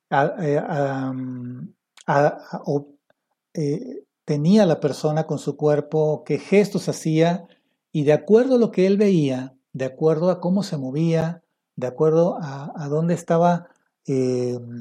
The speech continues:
la inclinación del cuerpo, eh, las manías que podía tener, los tics nerviosos, entonces él comenzaba a presionar s-,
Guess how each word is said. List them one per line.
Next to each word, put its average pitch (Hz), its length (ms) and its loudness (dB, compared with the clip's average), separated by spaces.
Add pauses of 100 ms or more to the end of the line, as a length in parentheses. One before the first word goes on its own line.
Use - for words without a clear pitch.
(720)
la 143 160 4
inclinación 143 520 -4
del 127 160 -6
cuerpo, 170 1000 2 (360)
eh, 139 320 -2 (400)
las 131 260 -4
manías 160 580 0
que 143 140 -4
podía 135 340 -6
tener, 147 440 -2
los 135 320 -4
tics 175 300 -2
nerviosos, 143 640 -4
entonces 139 500 -6
él 160 320 2 (300)
comenzaba 180 920 0 (380)
a 151 460 -2 (560)
presionar 170 640 0
s-, - 260 -14